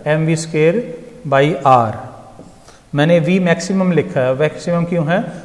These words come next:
क्योंकि अभी यहाँ पर आपका banking of road का parameter भी है और आपका friction का पैरामीटर भी है। अब यहाँ से इस equation से मैं ये calculate कर लूँगा, R cos theta यहाँ पर मैंने common ले लिया, ये component आ गया, ये दोनों equation होगी।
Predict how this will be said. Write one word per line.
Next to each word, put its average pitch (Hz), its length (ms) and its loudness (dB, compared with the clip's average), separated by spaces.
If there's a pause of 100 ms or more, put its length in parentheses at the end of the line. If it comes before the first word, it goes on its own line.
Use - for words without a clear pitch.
(120)
क्योंकि 165 180 4
अभी 175 140 6
यहाँ 147 200 2
पर 165 140 2
आपका 160 340 2
banking 170 520 0
of 170 80 -2
road 147 240 4
का 151 80 2
parameter 160 560 4
भी 170 160 2
है 185 420 0 (320)
और 175 560 4
आपका 147 260 2
friction 202 440 0
का 170 100 2
पैरामीटर 113 540 -4
भी 101 200 -10
है। 101 360 -16 (340)
अब 165 160 2
यहाँ 156 500 2
से 185 160 -6 (120)
इस 202 140 -4
equation 160 460 -2
से 165 160 0
मैं 214 300 0
ये 147 180 0
calculate 143 480 0
कर 143 120 2
लूँगा, 160 340 0 (480)
R 139 180 6 (100)
cos 147 140 2
theta 147 220 -2
यहाँ 131 260 0
पर 135 140 -4
मैंने 131 220 -4
common 131 300 0
ले 151 180 2
लिया, 185 280 -2 (320)
ये 139 120 0
component 123 560 -4
आ - 20 -6
गया, 117 120 -4
ये 143 100 0
दोनों 151 260 2
equation 147 360 -2
होगी। 139 220 -2